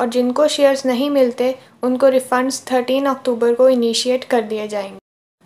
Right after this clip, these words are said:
हम आपको बताना चाहेंगे कि आप हमारा free WhatsApp group या Telegram channel ज्वाइन कर सकते हैं, जिसमें daily free cash equity calls मिलती हैं, जो कि हमारी research team द्वारा provide की जाती हैं और इनका link description box में given है।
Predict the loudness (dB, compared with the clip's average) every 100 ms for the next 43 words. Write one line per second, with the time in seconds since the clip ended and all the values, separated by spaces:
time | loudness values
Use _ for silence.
0 | _ -2 2 4 2 4 2 4 4 2
1 | 2 4 2 2 2 2 2 2 2 2
2 | 0 0 0 0 0 2 2 2 2 4
3 | 4 2 4 0 2 0 2 2 2 2
4 | 2 2 2 2 2 2 2 0 0 -2
5 | -2 -2 -2 -4 -12 -20 -6 -2 2 2
6 | 4 4 4 0 0 -2 0 2 2 0
7 | -2 -2 -2 -2 0 0 0 0 0 0
8 | 0 2 2 2 0 0 -2 0 0 0
9 | 0 0 0 0 0 0 2 4 4 2
10 | 0 0 2 0 0 -2 0 -2 -4 -10
11 | -12 -14 -20 -20 -12 -2 -2 0 0 2
12 | 4 4 2 2 2 0 -2 0 0 2
13 | 2 0 -2 0 0 -2 -6 -10